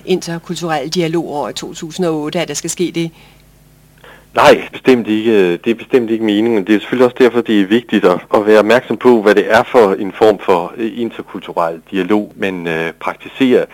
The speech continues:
Speaker 2: i sådan en sammenhæng. Altså, hvor man kan sige, et, et, øh, mit synspunkt vil nok være, at, mm, man gør klogt i ikke at fokusere alt for meget på, vil sige, de kulturelle forskelle i sig selv.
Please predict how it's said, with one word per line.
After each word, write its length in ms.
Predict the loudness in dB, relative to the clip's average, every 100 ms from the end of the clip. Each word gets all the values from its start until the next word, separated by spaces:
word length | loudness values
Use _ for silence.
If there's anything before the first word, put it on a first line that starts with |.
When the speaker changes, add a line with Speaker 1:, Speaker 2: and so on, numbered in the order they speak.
| -16 -20 -18 -16
Speaker 2:
i 100 | -6
sådan 200 | -4 -4
en 140 | -10 -4
sammenhæng. 520 | -2 -2 -8 -12 -12 -12
Altså, 180 | -12 -14 -18 -20 -10
hvor 100 | -6
man 80 | -6
kan 100 | -6
sige, 260 | -6 -4 -4
et, 140 | -6 -12
et, 360 | -14 _ -16 -12
øh, 280 | -12 -12 -14 -18 -20 -18
mit 360 | -10 -8 -8
synspunkt 440 | -8 -8 -6 -6 -4
vil 80 |
nok 180 | -2 -2 0
være, 320 | 2 2 2
at, 180 | -2 -8 -12
mm, 320 | -10 -10 -8
man 120 | -10 -4
gør 140 | -2
klogt 320 | 4 4 4
i 220 | -2 -2
ikke 200 | 0 0
at 60 | 0 -4
fokusere 460 | -8 -6 -2 0
alt 220 | 2 -2 -4
for 60 | -6
meget 360 | 0 2 0
på, 300 | -2 -6 -6 -12 -20 _
vil 120 | -14 -10
sige, 240 | -10 -10
de 60 | -14
kulturelle 540 | -14 -8 0 2 2
forskelle 600 | 0 0 0 -2 -6 -4 -8
i 220 | -12 -10
sig 100 | -10 0
selv. 180 | 2